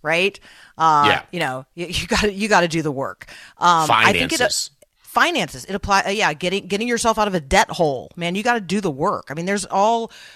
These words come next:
Speaker 1: there'd be lots of examples here. Um, it, it's, it's, it, it's not enough to get into, let's say, a school and pay for the courses. You actually have to go do the
Speaker 2: Yep.
Speaker 1: work. Like, there,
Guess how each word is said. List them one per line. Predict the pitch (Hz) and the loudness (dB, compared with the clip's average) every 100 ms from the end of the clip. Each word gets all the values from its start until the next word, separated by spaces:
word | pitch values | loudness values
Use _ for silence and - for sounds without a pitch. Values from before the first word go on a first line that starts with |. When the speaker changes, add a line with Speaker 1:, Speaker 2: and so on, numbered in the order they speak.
| - | -14
Speaker 1:
there'd | 185 | -10
be | 202 196 - | -8 -8 -10
lots | 180 175 165 240 | -8 -2 -2 -2
of | 220 | -6
examples | 165 156 175 185 175 143 | -8 -6 -6 -6 -10 -10
here. | - 170 151 143 147 - - _ - | -8 -6 -4 -6 -8 -18 -20 _ -4
Um, | 170 160 147 143 131 _ - | 0 0 -2 -6 -12 _ -10
it, | 170 156 | -6 -6
it's, | 185 - | -8 -10
it's, | 175 - - | -12 -12 -14
it, | 147 175 - - | -8 -8 -10 -12
it's | 285 214 | -8 0
not | 196 190 | 4 4
enough | 202 196 254 202 - | 4 2 4 2 -2
to | - 190 165 165 160 160 | -4 -2 -2 -4 -6 -6
get | 180 175 | -4 -2
into, | 175 180 180 - 170 165 | -2 -4 -8 -6 -4 -4
let's | 160 156 - | -4 -4 -4
say, | 175 | -4
a | 160 | -4
school | - 220 226 170 156 | -6 -4 -2 -2 -4
and | 151 156 156 | -4 -6 -6
pay | - 170 | -4 -2
for | 185 | -4
the | 165 | -8
courses. | - 185 190 - 101 | -4 -4 -4 -8 -8
You | 151 | -4
actually | 170 - 160 | -2 -4 -8
have | 143 139 | -6 -6
to | 151 | -6
go | 147 139 | -8 -8
do | 139 147 | -8 -10
the | 135 | -4
Speaker 2:
Yep. | 123 123 | -2 -2
Speaker 1:
work. | - - | -4 -12
Like, | 127 - | -10 -6
there, | 170 160 | -4 -4